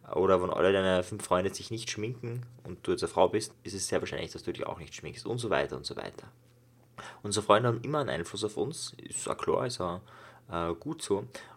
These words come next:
Aber gerade in der Phase von acht bis fünfundzwanzig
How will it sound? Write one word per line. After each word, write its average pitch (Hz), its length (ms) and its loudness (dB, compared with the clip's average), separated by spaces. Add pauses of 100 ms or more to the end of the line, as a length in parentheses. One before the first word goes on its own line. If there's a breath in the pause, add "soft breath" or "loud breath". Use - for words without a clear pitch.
Aber - 180 6
gerade 98 280 6
in 120 40 -4
der 113 80 -4
Phase 90 280 6
von - 100 -6
acht - 240 0
bis - 140 -8
fünfundzwanzig 87 840 -6